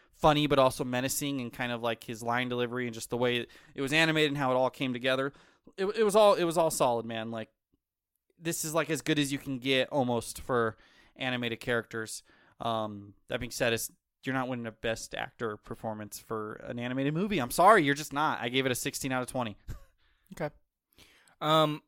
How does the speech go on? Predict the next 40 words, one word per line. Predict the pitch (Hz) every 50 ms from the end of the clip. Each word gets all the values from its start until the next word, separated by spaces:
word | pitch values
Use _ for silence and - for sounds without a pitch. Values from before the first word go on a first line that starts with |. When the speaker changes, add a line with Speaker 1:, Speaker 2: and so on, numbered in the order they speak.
| _
Speaker 2:
I, | - 160 170 -
I | 160 165
do | 151 - 202 208
think | 170 214 202 190 175 - _ _ _ _ _ _ _ _ _ _ _ _ _ - - _ _ -
Gwen | - 151 156 151 147 147 151 160 165 165 160 - - -
is | - 143 135 127
the | 127 143
standout, | 135 - - - 139 139 139 139 143 143 151 -
but | 151 143
I | 139 139
think | - 160 151 147
it's, | - -
like, | 139 -
a | 160
one | 135 139 139 147 143 143 143
A, | 139 139 143 143
one | 147 151 147 143 135
B. | 120 120 127 139 151 170 - _ -
Don't | 151 135 139
get | 143 131
me | 127
wrong. | 123 117 110 117 127 151 156 - _ _ _ _ _ _ _ _ -
I | 131 139
think | 156 165 143 123
both | 143 156 156 147 -
the | 151 143
two | - - 151 143
main | 139 131 127 120
characters | 127 123 127 127 - 110
are | 85 - - _ _ -
fucking | - - - - 104 95 87
wonderful. | 85 87 92 98 - - - 110 110 - _ _ _ -
Speaker 1:
Yeah. | 123 135 170 175 - - - - -
Speaker 2:
And | 139 135
I | 139 143
think | - 170 165 139
her, | - - - 165 160 156 160 160 151
like, | 147 139 131 -
fighting | - - 147 131 131 135 139 139 143 143 143 139 131
that, | 143 123 127